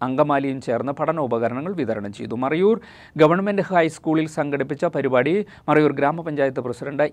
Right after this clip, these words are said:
എൻ ആരോഗ്യദാസ് ഉദ്ഘാടനം ചെയ്തു. മറയൂരിലെ പിന്നോക്ക മേഖലയിൽ താമസിക്കുന്ന നിർധന കുട്ടികൾക്കായാണ് ജനമൈത്രി എക്സൈസ് സ്ക്വാഡും ഫെഡറൽ ബാങ്ക് ഓഫീസേഴ്സ് അസോസിയേഷനും ചേർന്ന്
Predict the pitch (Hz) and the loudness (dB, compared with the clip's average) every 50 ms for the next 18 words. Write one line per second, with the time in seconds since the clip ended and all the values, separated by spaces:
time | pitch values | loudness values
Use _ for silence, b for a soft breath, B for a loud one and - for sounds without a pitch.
0 | - 160 160 170 165 - 135 135 139 139 143 135 120 123 113 120 117 120 120 - | 0 -2 -2 -2 -2 -2 2 2 2 2 2 0 0 -2 0 0 0 0 0 -4
1 | - - 120 - - 127 113 104 104 98 98 92 - - - - - - _ _ | -12 -16 -14 -6 0 0 0 0 0 -8 -12 -12 -14 -16 -18 -20 -20 -20 _ _
2 | - 147 156 156 160 165 175 185 190 185 190 190 190 202 - - - 156 160 165 | 8 10 10 12 12 12 12 12 12 12 12 10 10 8 6 6 8 8 10 10
3 | 175 180 185 - 185 185 180 170 160 170 165 165 160 - 156 156 156 156 - 160 | 10 10 10 8 8 8 10 10 10 10 10 8 8 8 8 8 8 8 6 6
4 | 156 - 156 147 151 151 151 147 143 139 131 151 156 160 165 151 147 135 139 147 | 6 6 8 8 10 10 10 10 8 8 8 8 8 8 6 6 4 4 4 6
5 | 139 147 147 - 147 139 135 131 120 117 120 127 123 131 131 135 139 143 147 143 | 6 6 6 6 8 8 10 10 10 10 8 8 8 8 8 8 8 8 6 6
6 | 151 151 147 139 131 - - 156 156 151 - - - 143 123 120 110 113 151 165 | 6 8 8 8 6 6 6 6 6 6 6 6 8 10 10 10 10 8 6 4
7 | - _ _ - 151 147 147 160 180 175 180 185 180 175 175 180 - 156 151 147 | 2 _ _ 8 10 10 12 12 10 10 10 10 10 10 10 8 10 10 10 10
8 | - - 175 - - 175 156 - 156 139 - - 156 147 - - 156 147 - - | 12 10 10 10 10 8 8 8 8 8 10 10 8 8 8 8 8 8 8 8
9 | 131 120 143 165 - _ - - 151 143 143 143 143 143 | 8 6 6 4 2 _ 8 10 12 12 12 12 12 10